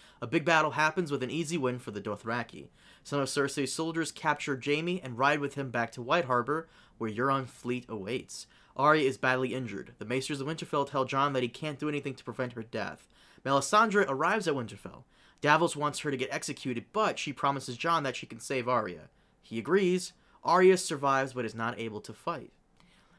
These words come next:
Jorah, Daario, and Bronn, who arrived with the Golden Company,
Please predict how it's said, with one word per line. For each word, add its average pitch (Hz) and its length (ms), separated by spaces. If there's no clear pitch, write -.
Jorah, 196 340
Daario, 170 640
and 135 160
Bronn, 131 440
who 123 140
arrived 117 380
with 113 120
the 110 60
Golden 131 360
Company, 113 400